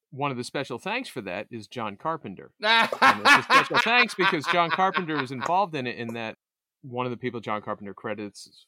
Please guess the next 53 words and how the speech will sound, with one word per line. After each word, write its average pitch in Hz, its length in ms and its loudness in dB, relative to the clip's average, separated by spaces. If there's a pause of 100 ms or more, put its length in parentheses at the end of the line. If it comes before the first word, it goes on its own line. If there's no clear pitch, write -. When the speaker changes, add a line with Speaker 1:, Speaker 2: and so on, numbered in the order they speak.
Speaker 1:
for 117 120 -8
a 101 80 -6
lot 104 200 -2
of 95 100 -10
his 101 180 -12
inspiration 104 520 -12
for - 100 -20
things 104 180 -14
like 95 120 -12
The 95 60 -20
Fog 98 320 -10
and 101 80 -20
Halloween 113 640 -8
is 104 140 -12
the 104 80 -16
Val 95 260 -8
Lewton 98 240 -12
tradition. - 440 -14 (520)
So 107 380 -4 (300)
they 123 120 -4
both 120 320 0
s-, - 160 -12
at 120 100 -10
least 170 200 -2
stem 185 280 -2
from 156 180 -6
a 139 60 -4
similar 151 360 -6
tradition 131 480 -6
and 107 120 -10
have 117 140 -6
some 117 160 -14
similar 117 400 -8
influences, 107 680 -12
and 107 160 -8
they're 101 100 -6
both 110 240 -8
involved 101 460 -6
in 98 100 -10
that 95 180 -10
one 92 180 -14
picture. - 320 -18
So - 120 -18
there 127 180 0
you 113 60 -2
go. 104 140 -4
I 95 80 -6
got 110 140 -6
your 107 120 -4
ass 101 160 -4
covered. 92 320 -12 (340)
Speaker 2:
Thank 180 280 -10
you. 80 140 -18